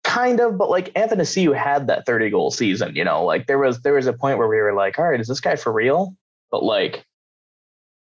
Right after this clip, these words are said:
I, I don't know. I think there's still something there, but I'm not sure he's gonna find that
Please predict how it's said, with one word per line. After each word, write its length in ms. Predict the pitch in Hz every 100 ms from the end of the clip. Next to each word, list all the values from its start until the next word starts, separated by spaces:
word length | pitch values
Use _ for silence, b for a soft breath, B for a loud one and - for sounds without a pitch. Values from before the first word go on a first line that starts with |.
| _ _ -
I, 200 | - -
I 100 | -
don't 140 | 185 180
know. 140 | 160
I 100 | -
think 240 | - 196
there's 140 | 190 165
still 200 | - -
something 400 | - 156 147 131
there, 440 | 117 117 117 117 -
but 260 | 101 95 - _ _ _ _ _ _ _ _ _ _ -
I'm 240 | 123 127
not 260 | 131 131 -
sure 220 | - 135
he's 220 | 123 120
gonna 180 | 127 110
find 360 | - 117 117 110
that 240 | 107 -